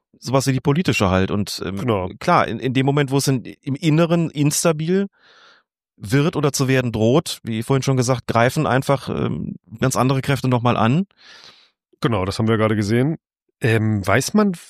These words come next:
Speaker 2: der Raketenbeschuss aus Libanon, vermutlich Ham-, also Hisbollah oder zumindest irgendwie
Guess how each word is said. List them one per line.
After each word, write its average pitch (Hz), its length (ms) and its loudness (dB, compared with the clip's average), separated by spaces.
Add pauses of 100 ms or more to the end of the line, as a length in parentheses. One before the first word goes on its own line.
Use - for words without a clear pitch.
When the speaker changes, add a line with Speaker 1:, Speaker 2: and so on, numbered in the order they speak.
(120)
Speaker 2:
der 135 120 2
Raketenbeschuss 147 540 0
aus - 300 -2 (1300)
Libanon, 151 500 2
vermutlich 123 560 0 (100)
Ham-, - 320 -8 (200)
also 110 200 -4
Hisbollah 175 640 0
oder 123 640 2
zumindest 123 500 0
irgendwie 113 320 -2